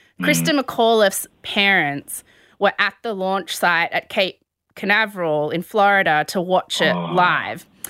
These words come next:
Speaker 2: And there was a huge crowd there, and there were cameras specifically just on them and their faces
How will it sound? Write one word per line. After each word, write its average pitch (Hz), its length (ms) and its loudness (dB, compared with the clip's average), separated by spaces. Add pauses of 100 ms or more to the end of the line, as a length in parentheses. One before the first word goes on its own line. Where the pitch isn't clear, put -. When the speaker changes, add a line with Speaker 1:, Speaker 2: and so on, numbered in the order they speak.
(400)
Speaker 2:
And 196 220 2
there 202 80 2
was 196 80 -2
a 190 60 -4
huge 349 380 0
crowd 202 420 0
there, 196 600 2
and 202 200 0
there 214 120 4
were 208 120 4
cameras 262 840 -2 (140)
specifically 254 1000 -2
just - 720 -4
on 190 540 0
them 170 440 2
and 170 180 -2
their 170 140 2
faces 170 720 0